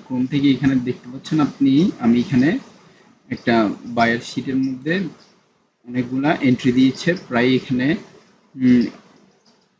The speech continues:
এক হাজার আটচল্লিশটার মতো। তো এখানে আমার first of all এখানে কন্ট্যাক্ট নেম, টাইটেল পজিশন, এখানে সিও জে ডাটাগুলো এখানে আমাকে এন্ট্রি করতে বলা হয়েছে। তো আমি এখান থেকে আপনাদের কি দেখাবো আজকে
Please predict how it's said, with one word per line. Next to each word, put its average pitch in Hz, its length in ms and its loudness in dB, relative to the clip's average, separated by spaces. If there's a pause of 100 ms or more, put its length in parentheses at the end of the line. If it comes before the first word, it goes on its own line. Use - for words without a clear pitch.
(280)
এক 120 60 -4 (100)
হাজার 151 240 0 (140)
আটচল্লিশটার 127 720 -2
মতো। 139 180 -4 (680)
তো - 40 -16 (220)
এখানে 196 260 4 (220)
আমার 151 240 6
first 135 280 -2
of 147 140 -4
all 170 100 2 (160)
এখানে 139 220 2 (120)
কন্ট্যাক্ট 131 320 0 (100)
নেম, 139 200 4 (160)
টাইটেল 123 340 -2
পজিশন, 135 440 0 (260)
এখানে 127 200 0 (180)
সিও 123 260 4 (180)
জে 131 120 6 (180)
ডাটাগুলো 120 420 0 (100)
এখানে 131 280 -2 (180)
আমাকে 120 280 -2
এন্ট্রি 117 240 0
করতে 131 200 -10 (100)
বলা 131 220 -4
হয়েছে। 147 320 2 (680)
তো - 60 -2 (100)
আমি 180 180 6
এখান 185 200 4
থেকে 170 180 4 (200)
আপনাদের 139 380 2
কি - 80 -12 (300)
দেখাবো 135 320 -2 (140)
আজকে - 220 -6